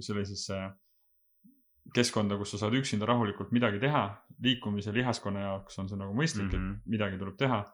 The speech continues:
Speaker 1: aga ta ei, äh, sa ei pane ennast pingutama, kui sa ei ole võib-olla üksinda ja
Speaker 2: Teed
Speaker 1: meeldi
Speaker 2: võib-olla
Speaker 1: raiuda.
Speaker 2: pool aastat ühte
Speaker 1: Täpselt.
Speaker 2: sama kava.
Speaker 1: Et, äh, aga meil on CrossFitis ikkagi see, et sa tuled, sul on treener, sul on veel üheksa inimest, kes, äh, samamoodi annavad endast kõik,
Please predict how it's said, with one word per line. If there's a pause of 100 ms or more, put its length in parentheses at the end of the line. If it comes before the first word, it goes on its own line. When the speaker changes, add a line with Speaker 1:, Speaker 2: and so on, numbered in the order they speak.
(320)
Speaker 1:
aga
ta
ei,
äh,
sa
ei
pane
ennast
pingutama,
kui
sa
ei
ole
võib-olla (680)
üksinda
ja
Speaker 2:
Teed
Speaker 1:
meeldi
Speaker 2:
võib-olla
Speaker 1:
raiuda.
Speaker 2:
pool
aastat
ühte
Speaker 1:
Täpselt.
Speaker 2:
sama
kava. (300)
Speaker 1:
Et,
äh,
aga
meil
on
CrossFitis
ikkagi
see,
et
sa
tuled, (160)
sul
on
treener,
sul
on
veel
üheksa
inimest,
kes,
äh,
samamoodi
annavad
endast
kõik,